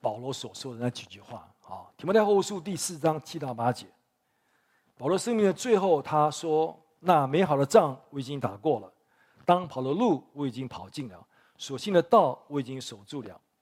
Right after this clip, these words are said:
从此以后，有公义的冠冕为我存留。”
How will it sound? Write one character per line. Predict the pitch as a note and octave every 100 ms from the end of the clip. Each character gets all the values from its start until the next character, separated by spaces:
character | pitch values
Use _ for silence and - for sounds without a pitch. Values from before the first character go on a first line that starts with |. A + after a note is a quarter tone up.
| -
从 | - F#3+
此 | - F#3
以 | C3
后， | B2 C#3+ -
有 | B2 A2+
公 | - E3 F3+
义 | E3
的 | B2+
冠 | - C#3+ C3+
冕 | A2+ G#2 - _
为 | C3+
我 | A2 G2
存 | - G2+
留。” | G2